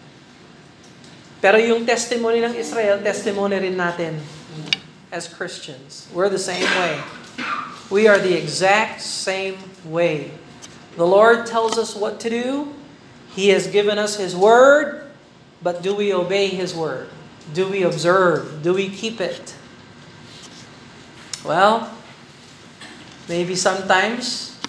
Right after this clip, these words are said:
yes, sometimes no. And we learn that partial obedience is disobedience. So, but every time Israel fails,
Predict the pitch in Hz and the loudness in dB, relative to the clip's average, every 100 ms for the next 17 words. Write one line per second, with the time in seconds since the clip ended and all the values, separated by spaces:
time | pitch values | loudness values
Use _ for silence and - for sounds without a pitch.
0 | - - 151 165 196 240 - - - - | -14 -10 -2 0 0 -2 -6 -10 -14 -8
1 | - 165 180 196 190 202 202 214 226 156 | -4 -2 -4 -4 -4 -6 -6 -2 -2 -2
2 | - - - - - - - - - - | -6 -14 -20 -20 -20 -20 -20 -20 -18 -18
3 | - 170 156 160 180 180 196 190 180 160 | -16 -8 -4 2 4 6 6 6 2 -2
4 | 151 - 190 202 - 220 208 202 175 190 | -4 -2 0 0 -2 -4 -4 -6 -8 -8
5 | 175 151 147 151 - - - - - - | -8 -8 -8 -10 -12 -14 -18 -20 -20 -20
6 | - - 185 175 160 - - - 151 175 | -20 -10 -4 -4 -4 -10 -16 -10 -4 -4
7 | - 160 143 143 135 127 143 - - - | -2 -2 -4 -8 -8 -12 -14 -12 -12 -12
8 | - - - - - - 147 135 135 - | -18 -20 -20 -20 -16 -8 -6 -6 -8 -14
9 | - - - - - - - - 160 170 | -20 -20 -20 -20 -20 -20 -20 -8 4 4
10 | 175 - - - - - - - - - | 4 -2 -16 -20 -20 -20 -20 -20 -20 -20
11 | - - 269 294 302 294 262 220 220 226 | -20 -4 0 0 -2 -4 -2 -2 -4 -6
12 | 226 220 196 170 - 208 165 131 135 160 | -6 -4 -2 -4 -4 -4 -4 -4 -6 -8
13 | - - | -12 -16